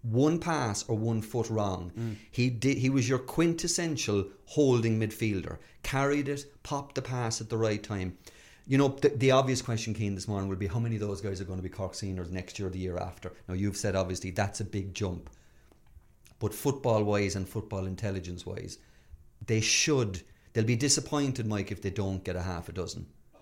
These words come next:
Speaker 1: out of that team in terms of football intelligence and in terms of pure football. And I know the physical stuff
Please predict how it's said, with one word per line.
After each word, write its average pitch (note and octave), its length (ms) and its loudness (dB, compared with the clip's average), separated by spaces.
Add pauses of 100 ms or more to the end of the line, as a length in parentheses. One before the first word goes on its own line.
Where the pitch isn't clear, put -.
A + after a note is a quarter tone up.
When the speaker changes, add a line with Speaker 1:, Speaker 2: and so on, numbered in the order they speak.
(420)
Speaker 1:
out G2+ 160 2
of G2 60 -2
that E2+ 220 -6
team - 300 -8 (380)
in A#2 120 2
terms A#2 300 4
of G2+ 60 0
football - 440 0
intelligence G2+ 640 -2 (140)
and F#2+ 100 -4
in F#2 80 -2
terms G2 280 -2
of F#2+ 100 -8
pure G2 260 -2
football. F2+ 420 -4
And G2 120 0
I A2 40 2
know A#2 120 4
the A2+ 80 0
physical A2+ 420 0
stuff G2+ 260 0